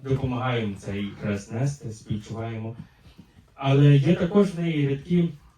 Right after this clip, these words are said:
е, такі трошки саркасти-, саркастичні, так? І в-, є один вірш, е, з Марусі Чурай. Е, задекламую і не напевно. Останній день.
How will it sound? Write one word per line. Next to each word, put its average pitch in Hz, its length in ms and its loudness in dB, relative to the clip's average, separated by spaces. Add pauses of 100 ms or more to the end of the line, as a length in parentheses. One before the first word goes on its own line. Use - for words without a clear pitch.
(140)
е, 107 80 -6
такі 135 320 0
трошки 139 340 -2
саркасти-, 135 680 -4
саркастичні, 139 760 -2
так? 110 320 -10
І 117 140 -10
в-, 110 440 -6 (140)
є 127 80 -2
один 120 320 -6
вірш, 175 260 -2 (540)
е, 101 200 -6
з 101 80 -10
Марусі 117 420 -2
Чурай. 107 380 -2 (800)
Е, 95 220 -8 (1600)
задекламую 107 840 -6
і 82 80 -14 (560)
не 143 120 -8
напевно. 98 320 -10 (1080)
Останній 165 540 2
день. 113 280 -2